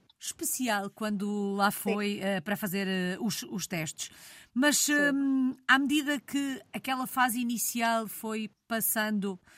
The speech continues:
Speaker 1: percebeu que esta experiência ia durar mais do que aqueles dois anos que, que estavam, que estavam previstos?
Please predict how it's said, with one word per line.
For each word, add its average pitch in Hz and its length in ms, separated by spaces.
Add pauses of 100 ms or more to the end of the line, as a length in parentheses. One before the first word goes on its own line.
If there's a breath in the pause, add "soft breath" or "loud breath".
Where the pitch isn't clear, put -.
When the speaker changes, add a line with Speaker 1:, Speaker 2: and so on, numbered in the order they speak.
(320 soft breath)
Speaker 1:
percebeu 262 680
que - 160
esta 240 220
experiência 233 560
ia 226 120
durar 214 420
mais 202 300
do 185 140
que 208 440
aqueles 202 540
dois 202 320
anos 202 280
que, 190 360
que - 100
estavam, 180 520
que - 80
estavam 196 260
previstos? 180 580